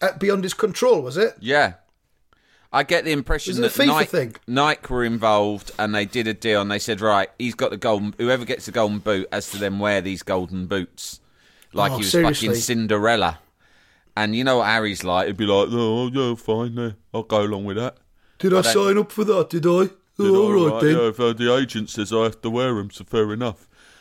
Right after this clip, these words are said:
Speaker 2: I mean, I'm not
Speaker 1: Fucking
Speaker 2: being
Speaker 1: hell.
Speaker 2: mean about Harry Kane. What I'm saying is he's just a nice, simple lad. He's not gonna kick up a fuss about stuff.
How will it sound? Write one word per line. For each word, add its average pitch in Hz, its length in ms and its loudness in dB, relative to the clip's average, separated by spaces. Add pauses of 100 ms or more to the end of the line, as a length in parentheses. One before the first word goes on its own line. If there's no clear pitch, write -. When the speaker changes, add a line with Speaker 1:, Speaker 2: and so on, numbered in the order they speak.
(100)
Speaker 2:
I 113 60 -6
mean, 131 160 2
I'm 135 120 2
not 170 80 2
Speaker 1:
Fucking 117 100 -4
Speaker 2:
being 127 120 0
Speaker 1:
hell. 120 60 -2
Speaker 2:
mean 123 200 2
about 92 280 0
Harry 90 180 -2
Kane. 92 200 -6
What 110 100 0
I'm 104 120 -4
saying 101 340 -2
is 90 120 -10
he's 98 180 -10
just 95 180 -12
a 104 60 -4
nice, 101 260 -2
simple 101 460 -8
lad. 92 220 0
He's 92 140 -12
not 98 140 -8
gonna 101 140 -10
kick - 280 -14
up 90 120 -8
a 85 60 -14
fuss - 280 -8
about 78 300 -10
stuff. - 360 -14